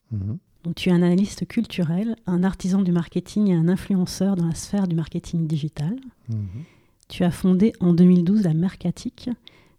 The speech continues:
Speaker 2: Tu accompagnes les grandes marques, principalement de luxe, dans leur compréhension et leur application des fondamentaux à l'ère du marketing digital. Tu es un speaker international. Tu as créé ton blog en deux mille cinq, qui s'appelait Sortir du cadre.
Speaker 1: Mhm.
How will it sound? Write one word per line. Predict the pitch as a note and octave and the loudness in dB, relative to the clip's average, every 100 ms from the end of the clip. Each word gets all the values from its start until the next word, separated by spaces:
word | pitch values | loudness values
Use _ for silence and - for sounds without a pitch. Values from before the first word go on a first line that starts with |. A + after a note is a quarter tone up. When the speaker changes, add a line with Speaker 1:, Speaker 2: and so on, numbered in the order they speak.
| _ | _
Speaker 2:
Tu | - - | -10 -10
accompagnes | - E3+ - F#3+ F#3 | -2 0 2 4 4
les | D#3+ | 2
grandes | D3+ F#3+ G3+ | 2 4 4
marques, | E3+ G3+ - - | 2 -2 -10 -14
principalement | - F3+ - F3 F3 | -6 -6 -2 2 4
de | E3 | 4
luxe, | D#3+ A#3 - - _ - | 2 0 -4 -14 _ -4
dans | D#3+ | -2
leur | D#3 | -2
compréhension | - G3 - F#3+ F3 - F#3+ B3 _ - | 0 0 2 0 0 -2 -4 -6 _ -4
et | |
leur | F3+ E3+ | 0 0
application | - E3+ F3 - G3+ | 0 -2 -4 -2 -2
des | D#3+ | -2
fondamentaux | - F#3+ F3+ E3+ - F#3+ - | -2 0 2 0 0 -4 -4
à | D#3 | -8
l'ère | D#3 F3+ F#3 | -4 -2 0
du | F3 | -2
marketing | E3 D#3+ - E3 D#3 | -4 -8 -6 -4 -4
digital. | F3+ E3 D#3 D3 G3+ G3+ - _ _ _ _ _ _ _ _ _ _ | -4 -6 -6 -8 -8 -8 -14 _ _ _ _ _ _ _ _ _ _
Tu | - | -2
es | F3 | 0
un | |
speaker | E3+ - - F#3 F#3 - _ | 0 -4 -2 0 0 -4 _
international. | G3 - F3 E3+ - D#3+ G3 B3+ C#4 | -2 0 0 -2 -2 -2 0 0 -2
Tu | - | -4
as | F3+ | -4
créé | - E3+ | -4 -2
ton | F3+ | 0
blog | F3 F#3+ D#3+ | 2 2 2
en | D#3+ | 2
deux | F3+ | 4
mille | G#3 F3+ | 2 0
cinq, | - D#3+ A#3 - _ | -4 -6 -8 -14 _
qui | - | -20
s'appelait | - - D#3+ | -14 -6 -4
Sortir | D#3 F#3 - G3 | -4 -8 -6 -4
du | E3+ | -4
cadre. | - F3 G#3+ A3+ _ _ | -6 -6 -6 -6 _ _
Speaker 1:
Mhm. | A2+ F2 A#2+ | -14 -12 -14